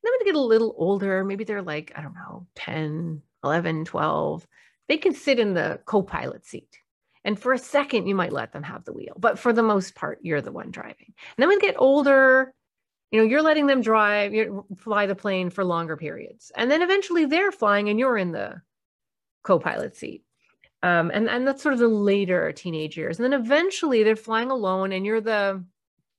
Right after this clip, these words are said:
you're the control tower, right? And then eventually they're doing transatlantic flights and just check in, checking in with you once in a while. And that's,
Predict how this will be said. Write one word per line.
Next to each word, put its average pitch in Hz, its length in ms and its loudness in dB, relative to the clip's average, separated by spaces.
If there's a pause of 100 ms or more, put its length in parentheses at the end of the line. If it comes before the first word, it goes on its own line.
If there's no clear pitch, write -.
(120)
you're 214 240 -2
the 180 460 -2 (1000)
control 196 360 -2
tower, 147 420 -4 (640)
right? 208 100 4
And 240 80 2
then 262 120 4
eventually 311 340 -2
they're 262 140 0
doing 247 240 -4
transatlantic 202 920 -4
flights 175 440 -4
and 175 100 -6
just 185 200 -8
check 175 220 -8
in, 170 280 -10
checking 175 300 -2
in 156 120 -6
with - 160 -10
you - 80 -8
once - 220 -10
in - 40 -8
a - 20 -2
while. 165 100 0
And 180 80 0
that's, 208 240 -4